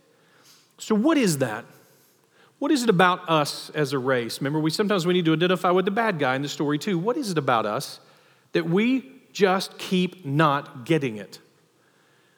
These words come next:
That, that we hear these stories sometimes. You, some, some of us have been in church for years and years, decades of our lives, and yet we're no more free than we were when we started. We're not live, we're not following Christ any more sincerely than we were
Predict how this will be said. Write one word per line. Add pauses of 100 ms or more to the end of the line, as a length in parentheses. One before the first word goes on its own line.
That,
that
we
hear
these
stories
sometimes.
You,
some,
some
of
us
have
been
in
church
for
years
and
years,
decades
of
our
lives, (320)
and
yet
we're
no
more
free
than
we
were
when
we
started. (1160)
We're
not
live,
we're
not
following
Christ
any
more
sincerely
than
we
were